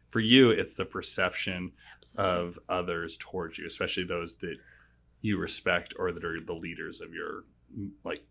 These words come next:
Speaker 2: Mm-hmm.
Speaker 1: Christian movement, right? For others, though, it might be very different. Like, and so I think that's an interesting thing to process with is as you're going through the stages of grief and deconstruction,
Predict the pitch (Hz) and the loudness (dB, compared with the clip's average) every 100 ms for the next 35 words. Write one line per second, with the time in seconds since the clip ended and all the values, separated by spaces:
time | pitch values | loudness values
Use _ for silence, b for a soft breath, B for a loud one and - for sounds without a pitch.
0 | _ - 185 165 170 190 160 - - 85 | _ -10 -6 -4 -2 -2 -2 -6 -6 -10
1 | 80 71 - - - 90 90 b b b | -10 -12 -16 -16 -8 -6 -8 b b b
2 | - 107 139 120 107 87 92 87 87 82 | 2 6 8 6 6 2 0 -4 -6 -4
3 | 82 101 - - _ _ - 90 - 95 | -4 -6 -8 -18 _ _ -8 -8 -6 -6
4 | 90 90 - 107 117 101 101 - 90 87 | -6 -8 2 4 6 4 4 4 -2 -2
5 | - 95 87 - _ _ _ _ - 127 | -4 -6 -8 -12 _ _ _ _ 6 8
6 | 151 104 - - - b b b b _ | 8 4 2 -10 -20 b b b b _
7 | _ - 120 120 165 95 90 - 87 87 | _ 2 6 6 6 2 0 -2 -4 -6
8 | - 95 92 90 - 98 107 117 101 98 | -4 -2 0 -2 0 0 2 2 2 2
9 | 101 104 95 85 82 _ _ - - 92 | 2 0 0 0 -4 _ _ -12 -2 4
10 | 101 107 95 82 85 82 85 - 95 87 | 4 4 -2 -2 -10 -10 -12 -8 -6 -4
11 | 87 85 85 - 90 - 90 | -6 -8 -10 -2 -2 -2 -6